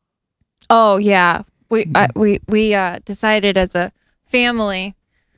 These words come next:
Speaker 1: because I don't have social media, that, and Andrew has been, you know.
Speaker 2: Talk closer to the mic.
Speaker 1: Oh, shit. Really?
Speaker 2: Yeah. You see your little bars here?
Speaker 1: Oh,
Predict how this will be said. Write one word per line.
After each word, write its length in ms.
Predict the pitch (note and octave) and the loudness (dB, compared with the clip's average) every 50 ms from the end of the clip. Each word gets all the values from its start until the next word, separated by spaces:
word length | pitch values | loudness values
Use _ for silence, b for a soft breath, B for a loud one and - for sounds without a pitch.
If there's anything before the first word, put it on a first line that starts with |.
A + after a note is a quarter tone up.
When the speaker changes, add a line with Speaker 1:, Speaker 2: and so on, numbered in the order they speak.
| _ _ _ _ _ _ _ _ | _ _ _ _ _ _ _ _
Speaker 1:
because 300 | - G#3 F3+ - G#3 G3+ G#3 | 0 0 2 2 2 2 4
I 100 | F#3+ G3 | 4 4
don't 140 | G3+ G#3+ G#3 | 4 2 2
have 140 | G3+ F#3+ G3 | 0 -2 -2
social 340 | - G#3 G3 G3 - G3+ F#3+ | -2 -2 -2 -2 -4 -4 -4
media, 480 | G3 F#3+ F3+ F3+ F3+ F3+ F3 E3+ - - - | -2 -2 -2 -2 0 0 0 0 -2 -2 -2
that, 260 | F#3 F3 - - - _ _ | 0 0 0 -2 -2 _ _
and 160 | - G3 F#3+ D#3+ | -2 -2 -2 0
Andrew 580 | - - F#3+ F#3 - F#3 F3+ F3+ F3 F3 F#3+ - _ _ | 0 0 0 0 0 0 0 0 0 -2 -4 -8 _ _
has 260 | - G3 F3+ F3 F#3+ | -4 -2 -2 -2 -2
been, 460 | G3 - F#3 F3 F3 F3 F3 F#3+ F#3+ - _ _ _ _ _ _ _ _ _ _ _ _ - | 0 0 0 2 0 -2 -6 -8 -10 -12 _ _ _ _ _ _ _ _ _ _ _ _ -8
you 140 | G3+ F#3 | -6 -4
know. 260 | F3 B2 G2+ G2+ G3+ G3 _ _ _ _ _ _ _ _ _ _ _ _ _ _ _ _ _ _ _ _ _ _ | -4 -4 -4 -6 -8 -12 _ _ _ _ _ _ _ _ _ _ _ _ _ _ _ _ _ _ _ _ _ _
Speaker 2:
Talk 200 | - C3 A#2+ - | -4 -2 -2 0
closer 320 | - - A2+ G#2+ - G2+ | 2 2 2 2 0 -2
to 120 | - - A2+ | 0 2 2
the 80 | G#2+ A2 | 2 4
mic. 240 | G#2 G#2+ G#2 G#2+ - _ _ _ _ - | 4 2 2 0 -2 _ _ _ _ -4
Speaker 1:
Oh, 440 | - A3+ A#3+ A#3 G#3 F#3 F3 - - - | 0 0 2 2 0 0 -2 -6 -10 -10
shit. 340 | - - - - C4+ - - | -8 -6 -2 -2 -2 -2 -4
Really? 520 | - F3+ F#3 G#3+ C4 F4+ A#4+ C#5+ C#5+ A#4+ - - - - - _ - - - - - - | -6 -8 -6 -4 -2 -2 -2 -4 -4 -6 -10 -12 -16 -20 -20 _ -14 -12 -10 -4 0 0
Speaker 2:
Yeah. 220 | A2+ A2 A2 A2 | 2 2 2 2
You 100 | A#2 A#2+ | 0 0
see 260 | A#2 - - B2+ A#2+ A#2+ | -2 -2 0 2 2 4
your 200 | A#2 A2+ A#2 A2+ | 4 2 2 2
little 240 | A2 A2 A2 A2 | 2 2 0 0
bars 440 | G#2 G#2 A#2 A2 A2+ A2+ A#2 A#2 - | 0 0 2 2 2 2 0 0 0
here? 120 | - C3 B2 | 0 2 2
Speaker 1:
Oh, 420 | - G#3 G3+ G#3+ G3+ F#3 F3+ F3+ | 4 4 4 4 2 2 0 -2